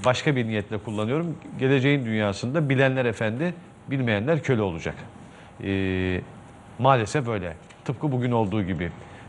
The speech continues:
Otomasyon o kadar yayılacak ki siz biliyorsanız efendi, bilmiyorsanız köle. Hatta o Malthus'u teoriden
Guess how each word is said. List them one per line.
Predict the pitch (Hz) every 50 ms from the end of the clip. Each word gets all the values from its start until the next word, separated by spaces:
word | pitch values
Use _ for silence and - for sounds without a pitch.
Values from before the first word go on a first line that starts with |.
| - - -
Otomasyon | - 131 - 143 147 139 - 151 139
o | 135
kadar | 113 131 120 123 117
yayılacak | 117 113 107 104 110 101 117 139 131 135
ki | - 165 165 165 165 - - - - - - -
siz | - - - 135 120 - - - -
biliyorsanız | 123 123 139 156 147 127 110 - 104 92 90 82 - - -
efendi, | 113 110 - 131 127 139 151 170 151
bilmiyorsanız | 151 147 143 131 120 107 - 139 156 175 156 -
köle. | - - 139 120 104
Hatta | 87 - - 185 185 - - 120 120 143 160 - - - - -
o | 127 131
Malthus'u | 135 147 151 147 - 135 117 - 120
teoriden | 104 131 123 117 117 110 104 113 107 95